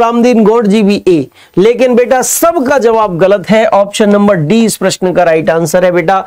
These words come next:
न तो एरेटोस्थनीज इस प्रश्न का सही जवाब, न पैसिडोनियस सही जवाब, न अरिस्टोटल सही जवाब। सही जवाब है थेल्स। ध्यान रखिएगा, थेल्स,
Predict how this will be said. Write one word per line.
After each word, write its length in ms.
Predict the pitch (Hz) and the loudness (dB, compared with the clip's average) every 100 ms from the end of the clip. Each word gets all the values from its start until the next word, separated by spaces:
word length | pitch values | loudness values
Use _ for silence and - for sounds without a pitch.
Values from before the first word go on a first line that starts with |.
| - - - | -10 -10 -2
न 160 | 202 240 | 0 2
तो 180 | 254 233 | 0 2
एरेटोस्थनीज 880 | 226 240 240 233 226 226 247 233 | 0 0 0 0 0 -2 0 2
इस 100 | 233 | 0
प्रश्न 340 | - 226 226 214 | -2 -4 -2 0
का 120 | 220 | 0
सही 220 | 208 208 | 0 0
जवाब, 420 | 196 208 208 202 | 0 2 2 0
न 40 | 196 | 0
पैसिडोनियस 800 | - 202 196 180 208 226 240 - | 0 -2 0 0 2 2 0 0
सही 120 | 196 | -2
जवाब, 380 | 190 202 202 202 | 0 0 0 2
न 80 | 190 | 0
अरिस्टोटल 640 | 185 180 208 202 226 214 | 0 -2 -2 0 0 0
सही 140 | 208 | 0
जवाब। 380 | 190 190 185 160 - - - | 2 0 0 -4 -12 -20 -4
सही 400 | 214 190 254 220 | 0 2 2 2
जवाब 440 | 208 196 190 165 | 2 2 2 2
है 180 | 190 185 | 0 -2
थेल्स। 960 | - - 180 180 156 120 - - - _ _ - - - 151 | -6 -4 0 0 0 -4 -10 -14 -18 _ _ -20 -20 -8 -2
ध्यान 300 | 165 196 196 | 0 0 -2
रखिएगा, 420 | 165 214 208 220 226 - | 0 0 0 0 -4 -4
थेल्स, 760 | 208 226 208 151 - - - | 0 2 2 -2 -6 -8 -12